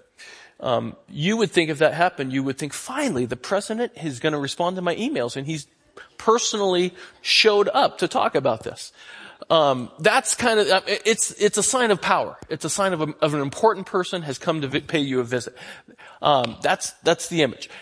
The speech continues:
And so when he loads up ten of these camels, he's indicating, when he makes his way to Mesopotamia, that the person who's coming, who he's bringing a witness to, or he's bearing a message from, this person is a person of tremendous importance. That's what this servant is doing. It's a sign of great power.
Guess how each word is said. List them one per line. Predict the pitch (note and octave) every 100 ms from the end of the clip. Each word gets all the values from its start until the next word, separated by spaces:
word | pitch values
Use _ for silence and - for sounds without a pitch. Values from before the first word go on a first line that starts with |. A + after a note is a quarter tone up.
| -
And | E3+
so | -
when | E3+ E3+
he | A3
loads | D4+ A#3 G3+
up | -
ten | A3
of | G#3+
these | G3 -
camels, | G3+ F3+ - - -
he's | B3+ A#3+ -
indicating, | A#3+ C#4+ B3+ F#3+ - A#2+ G#2+ B2+ D#3 -
when | - C#3+
he | E3
makes | A3 A3 -
his | F#3+
way | G3+
to | F3+
Mesopotamia, | F#3 - - F3+ G3+ - - -
that | D3
the |
person | - A3 - G#3
who's | -
coming, | G3 C3+
who | D3
he's | D3 F#3
bringing | - F#3 F3+ E3+ C#3
a | C#3
witness | C#3+ F#3 G3
to, | - A#3+ _ _
or | - C#3
he's | E3+
bearing | - E3+ D3+
a |
message | C3+ E3 F#3
from, | - F#3+ G#3+ - - _ -
this | F3+
person | - F3+ - D#3+
is | D3
a |
person | - F3+ - C#3+
of |
tremendous | B2 D3+ C3+ D#3+ D3+ C3+ - - _ _ _ _ -
importance. | C3+ C3+ B2+ - -
That's | C#3 -
what | B2+
this | C3+
servant | - C#3+ B2 B2
is | A#2 - - - -
doing. | D3 A2+
It's | A2+
a | C#3
sign | E3 C#3+
of | B2
great | C#3 -
power. | C3+